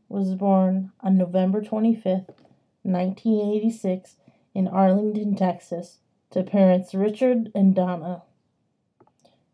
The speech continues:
Amber was described by her mother as a typical all-American girl. She had brown hair, a face full of freckles, and blue eyes.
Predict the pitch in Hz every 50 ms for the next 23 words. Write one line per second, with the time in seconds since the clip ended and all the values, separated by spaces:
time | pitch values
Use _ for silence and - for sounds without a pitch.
0 | _ _ _ 220 220 226 233 240 240 240 240 233 - 240 233 226 - _ 226 214
1 | 214 220 220 208 220 214 220 220 214 226 220 220 226 233 220 202 185 185 180 175
2 | _ _ _ _ _ _ _ _ _ - 196 196 214 208 208 - - 233 - 262
3 | 254 - 269 262 262 262 262 - _ _ 196 196 196 202 202 202 202 196 190 190
4 | 190 190 196 190 - 196 190 185 - 180 170 165 156 - - _ _ _ _ _
5 | _ _ _ _ _ _ _ _ _ _ _ _ _ _ _ _ _ _ _ _
6 | _ _ _ _ _ _ _ _ _ _ _ _ - - 214 202 180 185 180 175
7 | 180 - _ _ _ _ _ _ - 190 180 202 226 240 226 208 202 190 185 185
8 | 196 208 208 208 _ _ _ _ _ _ _ _ _ - 247 180 - _ _ -
9 | 196 196 208 220 - - - _ 240 233 226 220 214 214 - - 190 196 196 _
10 | 220 220 226 226 220 - _ _ _ _ _ _ _ _ _ - 190 190 196 226
11 | 240 247 247 247 254 240 208 185 180 180 185 185 _ _